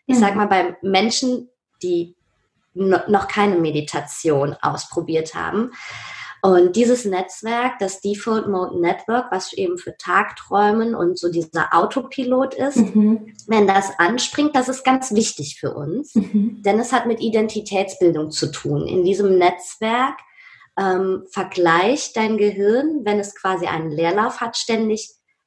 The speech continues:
Speaker 1: was war los, was ist passiert.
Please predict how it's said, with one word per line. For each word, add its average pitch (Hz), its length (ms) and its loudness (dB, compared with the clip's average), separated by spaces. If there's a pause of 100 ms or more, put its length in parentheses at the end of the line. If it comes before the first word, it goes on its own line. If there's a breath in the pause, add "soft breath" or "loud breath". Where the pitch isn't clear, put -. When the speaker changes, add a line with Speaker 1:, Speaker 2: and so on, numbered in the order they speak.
(120)
Speaker 1:
was 202 320 0
war 214 160 6
los, 170 420 4
was 175 220 -2
ist 208 200 -10
passiert. 165 680 -8